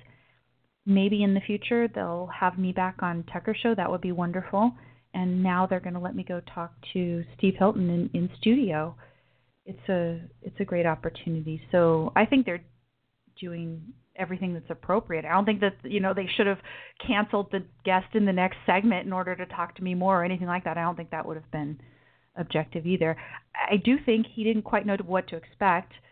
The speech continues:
They had expected a feminist, and I'm not the person that you would expect to be talked about as a feminist. Craig is asking me if I can boost the volume on my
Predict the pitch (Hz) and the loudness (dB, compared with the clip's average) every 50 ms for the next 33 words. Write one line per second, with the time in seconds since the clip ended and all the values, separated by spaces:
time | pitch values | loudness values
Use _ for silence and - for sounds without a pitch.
0 | _ _ - 208 196 190 196 208 - - - 196 196 - - 208 190 175 170 - | _ _ -4 0 0 0 0 -2 -4 -4 -2 -2 -2 0 -2 -2 -2 -2 -2 0
1 | - 180 180 190 202 214 233 269 277 - - - - - 170 180 180 180 185 185 | 0 2 2 4 4 4 4 4 2 0 -6 -12 -10 -6 -4 -2 -2 0 -2 -2
2 | 180 165 165 170 175 175 160 131 - - _ _ _ _ _ _ - 180 - - | -2 0 0 0 0 -2 -4 -6 -10 -18 _ _ _ _ _ _ -10 -8 -8 -8
3 | 175 170 - 185 170 170 165 - 170 165 165 160 160 - - - 175 165 165 - | -10 -10 -10 -12 -12 -12 -12 -12 -10 -8 -8 -8 -8 -10 -10 -8 -6 -6 -6 -8
4 | - - 185 160 175 165 160 160 160 160 151 - - - - _ _ _ _ _ | -10 -10 -8 -6 -6 -6 -4 -4 -6 -6 -8 -10 -14 -20 -20 _ _ _ _ _
5 | _ _ _ _ _ _ _ _ _ _ _ _ _ _ _ _ _ _ _ _ | _ _ _ _ _ _ _ _ _ _ _ _ _ _ _ _ _ _ _ _
6 | _ _ _ _ _ _ _ _ _ _ - - 160 165 - 180 170 165 165 160 | _ _ _ _ _ _ _ _ _ _ -6 -6 -6 -6 -2 0 2 2 2 0
7 | 156 170 160 - - 165 165 165 165 175 - - - - - - - _ - - | -2 -6 -8 -8 -8 -8 -6 -8 -10 -12 -14 -18 -20 -20 -20 -20 -20 _ 0 4
8 | 233 233 220 226 202 202 190 196 - - 208 190 190 190 180 - - 180 165 - | 4 4 4 4 2 2 2 0 -2 -4 -6 -6 -6 -6 -8 -8 -10 -12 -10 -8
9 | 185 185 190 - - - 185 165 156 - - 160 165 175 180 185 175 160 151 143 | -6 -6 -8 -8 -10 -10 -12 -12 -8 -8 -6 -4 -2 -2 -2 -2 -4 -6 -8 -10
10 | 175 170 - - _ _ _ _ _ _ _ _ _ _ _ _ _ _ _ _ | -12 -14 -16 -20 _ _ _ _ _ _ _ _ _ _ _ _ _ _ _ _
11 | _ _ _ 180 175 175 170 165 160 | _ _ _ -14 -12 -10 -8 -8 -8